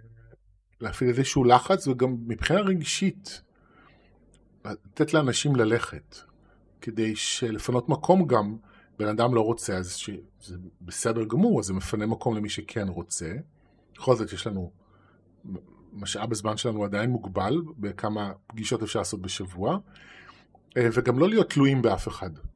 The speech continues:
לא לפתח איזה תלות כזאת שאני חייב שהבן אדם הזה יבוא. אה, אני צ-, חייב להרוויח כסף מהכישרונות שלי, חייב, אני רוצה, אבל כן, אני חייב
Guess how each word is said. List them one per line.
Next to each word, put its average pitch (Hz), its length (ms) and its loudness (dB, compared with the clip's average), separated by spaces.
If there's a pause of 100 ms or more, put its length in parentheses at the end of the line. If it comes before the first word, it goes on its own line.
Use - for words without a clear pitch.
(280)
לא 104 360 -4
לפתח 123 340 -2
איזה 110 140 -2
תלות 151 300 2
כזאת 107 260 -2
שאני 104 180 -4
חייב 117 260 2
שהבן 104 240 -2
אדם 104 260 -2
הזה 101 160 -6
יבוא. 95 260 -8 (1000)
אה, 110 60 -12 (180)
אני 135 320 0 (100)
צ-, - 180 -6
חייב 120 460 2 (140)
להרוויח 104 400 -4
כסף - 360 -4
מהכישרונות 98 560 -6
שלי, - 220 -4 (580)
חייב, 90 340 -2 (720)
אני 147 100 0
רוצה, 127 300 -2 (460)
אבל 143 200 -12
כן, - 140 -12
אני 170 180 0
חייב 113 500 4